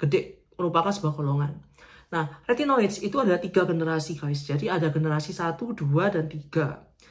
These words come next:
Generasi satu ini yang paling lama pastinya, itu contohnya ada retinil, retino, retinal, tretinoin, dan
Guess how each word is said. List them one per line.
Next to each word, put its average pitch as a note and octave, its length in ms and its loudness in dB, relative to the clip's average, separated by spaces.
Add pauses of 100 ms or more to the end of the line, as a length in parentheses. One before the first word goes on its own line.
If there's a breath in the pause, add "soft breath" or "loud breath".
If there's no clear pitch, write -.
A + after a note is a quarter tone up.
(340 loud breath)
Generasi B3 400 6
satu A3 400 0
ini B3+ 320 0
yang A#3+ 160 0
paling G3 240 2
lama G3+ 320 2
pastinya, D#3+ 640 -2
itu G3 160 -4
contohnya G#3+ 480 2
ada D#3+ 320 0 (320 loud breath)
retinil, B3 640 2
retino, G3 720 2
retinal, F#3 720 2
tretinoin, F3+ 560 0
dan D#3 160 0